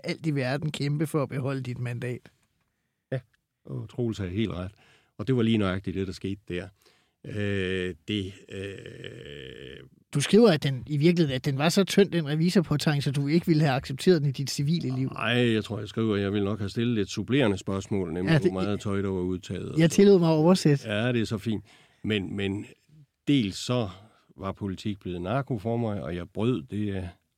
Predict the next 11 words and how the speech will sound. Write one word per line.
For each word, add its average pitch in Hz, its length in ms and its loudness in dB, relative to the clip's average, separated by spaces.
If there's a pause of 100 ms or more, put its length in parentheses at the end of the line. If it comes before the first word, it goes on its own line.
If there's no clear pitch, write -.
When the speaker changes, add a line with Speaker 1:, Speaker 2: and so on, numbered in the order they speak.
(100)
Speaker 2:
oprindeligt 98 520 -4
havde 92 160 -6
sagt. 127 360 -4 (600)
Øh, 104 500 -12 (400)
dels 113 220 0
så 113 100 -2
må 110 160 0
jeg 95 120 -2
sige, 113 200 -2
med 113 320 0
i 98 380 -6